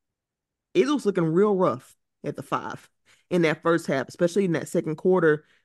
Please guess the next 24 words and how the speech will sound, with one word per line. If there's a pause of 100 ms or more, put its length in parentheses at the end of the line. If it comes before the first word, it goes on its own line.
like
you
alluded
to,
where
they
just
couldn't
make
anything.
And
part
of
that
was (960)
the,
the,
the
bigs
making (140)
frust-,
missing
frustrating
bunnies,